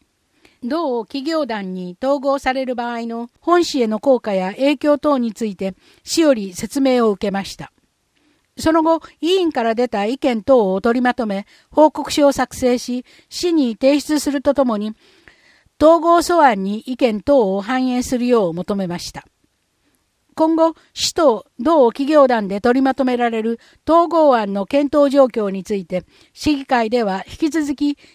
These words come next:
同委員会で調査してまいります。トピック五、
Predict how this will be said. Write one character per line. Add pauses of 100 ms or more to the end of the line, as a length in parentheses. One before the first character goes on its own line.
(120)
同
委
員
会
で
調
査
し
て
ま
い
り
ま
す。 (1800)
ト
ピ
ッ
ク
五、